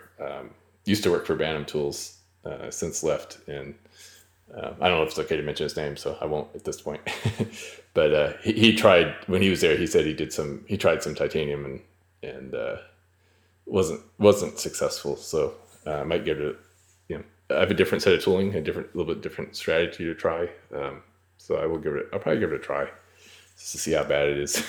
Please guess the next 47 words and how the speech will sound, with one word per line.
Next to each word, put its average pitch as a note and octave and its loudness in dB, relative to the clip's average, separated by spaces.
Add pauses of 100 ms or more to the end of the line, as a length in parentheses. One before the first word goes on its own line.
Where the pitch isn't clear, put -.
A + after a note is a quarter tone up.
<laughs> - -4
if - -8
not, D#2+ -4
if F2 2
at E2+ 6
all. D#2 4
But, D2+ 2
uh, D2 0 (1700)
yeah, D2 6
I D2+ 6
don't D#2+ 6
know D2+ 2
if - -2
that's C#2+ 0
gonna C2 -4
work - -4
at B1+ 0
all. C2 -2 (300)
But - -4 (440)
I'll F#2+ 4
just, D#2 -6
you F#2 6
know, D2+ 0
now F#2 8
that F#2 8
I E2+ 8
have F#2+ 6
a E2 0
dry E2+ 6
recipe, D#2+ 2
I'll, D2 0
I'll D#2 -6 (160)
give C#2+ -8
it D2+ -2
a D2 -4
try. D2+ 0
I D#2+ 4
have G2+ 4
a D#2 2 (460)
faster F2+ 2
spindle F2+ -2
on G2+ 0
that G#2+ -2
machine, G#2 -4
which, - -8
you D2+ -8
know, C#2 -8